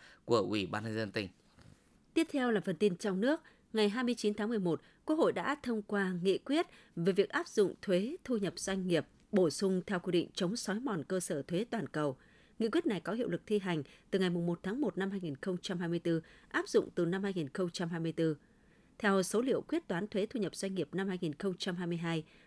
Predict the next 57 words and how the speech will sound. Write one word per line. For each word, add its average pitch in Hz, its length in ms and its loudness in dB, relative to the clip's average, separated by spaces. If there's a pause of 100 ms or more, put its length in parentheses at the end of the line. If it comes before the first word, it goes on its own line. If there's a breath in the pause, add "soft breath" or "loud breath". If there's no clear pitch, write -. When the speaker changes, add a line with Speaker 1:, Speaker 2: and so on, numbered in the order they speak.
(120)
Speaker 2:
Bộ 202 320 4
Tài 185 220 -2
chính, 208 340 2 (260)
Tổng 190 140 4
cục - 180 -2
Thuế 196 300 2 (380 soft breath)
tính 240 200 4
toán 208 280 -2
sơ 254 220 -2
bộ 180 260 4 (220 loud breath)
có 311 100 -4
khoảng 196 200 -2
một 170 180 -2
trăm 196 180 -4
hai 190 160 -6
mươi 190 100 -2
hai 175 140 -4
tập 160 180 -8
đoàn 156 200 -4
nước 262 160 -6
ngoài 175 280 -4
đầu 180 140 2
tư 214 140 0
vào 170 160 -4
Việt 156 180 -6
Nam 180 200 0 (320 loud breath)
chịu 220 220 6
ảnh 175 220 -4
hưởng 160 280 -2
của 175 260 2
quy - 160 -2
định 185 180 2
bổ 165 160 0
sung 180 260 -4
tối 196 220 -2
thiểu 165 160 -2
nội 156 200 -6
địa 175 200 0
đạt 165 220 -4
chuẩn 160 240 0 (360 loud breath)
và 190 240 2
số 196 220 0
thuế 240 260 -2
bổ 160 160 2
sung 190 360 0
ước 311 260 -2
tính 190 260 0
thu 240 180 0
được - 200 2 (280 loud breath)
khoảng 165 240 0
mười 170 80 4
bốn 165 160 0
nghìn 226 240 0
sáu 190 360 -2
trăm 190 200 -2
tỷ 156 120 -2
đồng. 135 160 -2